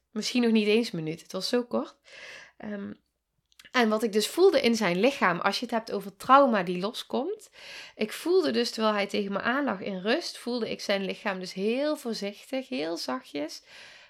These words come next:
eh, ja, schokjes geven. Een release geven. Ehm, ja, dat. En ik voelde dus ook in eerste instantie, dus wat het,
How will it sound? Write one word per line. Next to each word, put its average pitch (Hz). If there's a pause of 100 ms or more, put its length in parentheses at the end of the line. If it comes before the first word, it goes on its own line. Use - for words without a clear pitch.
(140)
eh, 220
ja, 247
schokjes -
geven. 180 (600)
Een 226
release 220
geven. - (840)
Ehm, 196 (2250)
ja, 214 (1160)
dat. 214 (100)
En 214
ik 220
voelde 311
dus 226
ook 285 (120)
in 202
eerste 262
instantie, 233
dus 202 (220)
wat 196
het, 214